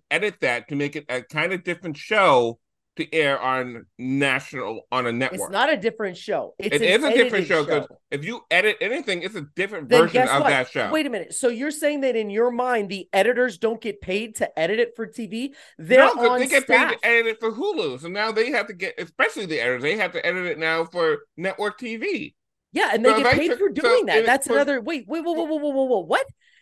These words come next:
Speaker 2: They have, they're getting, no one's volunteering for this job. And if so, they're called interns and they love
Speaker 1: No,
Speaker 2: doing
Speaker 1: I
Speaker 2: what they
Speaker 1: understand, but
Speaker 2: do.
Speaker 1: you're saying, you're saying, if I, okay, take your analogy. You,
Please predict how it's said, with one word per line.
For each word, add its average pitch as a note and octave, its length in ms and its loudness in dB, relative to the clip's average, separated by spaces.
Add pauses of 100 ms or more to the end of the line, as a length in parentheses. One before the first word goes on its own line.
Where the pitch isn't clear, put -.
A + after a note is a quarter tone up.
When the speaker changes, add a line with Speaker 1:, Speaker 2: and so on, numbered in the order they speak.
Speaker 2:
They D4 200 2
have, F4 260 0
they're D#4 300 0
getting, D4+ 320 -4
no D4 160 2
one's G#4+ 240 0
volunteering C4 800 2
for A3+ 120 -8
this G3+ 160 -6
job. E3 300 -2
And F3+ 100 -2
if A#3+ 80 -2
so, C4+ 220 4
they're B3 140 0
called A#3+ 240 -2
interns G#3 500 -4
and G3 160 -2
they F#3+ 120 0
love F3+ 440 0
Speaker 1:
No, D4 80 -10
Speaker 2:
doing G#3+ 140 -2
Speaker 1:
I B3 140 2
Speaker 2:
what - 120 -4
they G3 60 -4
Speaker 1:
understand, A#3 180 -2
but G#3+ 60 -4
Speaker 2:
do. G3 80 -6
Speaker 1:
you're A3 100 2
saying, A3 360 -6 (260)
you're A3+ 160 -6
saying, G#3 480 -4 (340)
if F3 100 -4
I, F#3 220 0
okay, C#3+ 280 -2 (220)
take G3 300 -6
your F3 160 4
analogy. A#2 460 -2
You, C#3 220 -6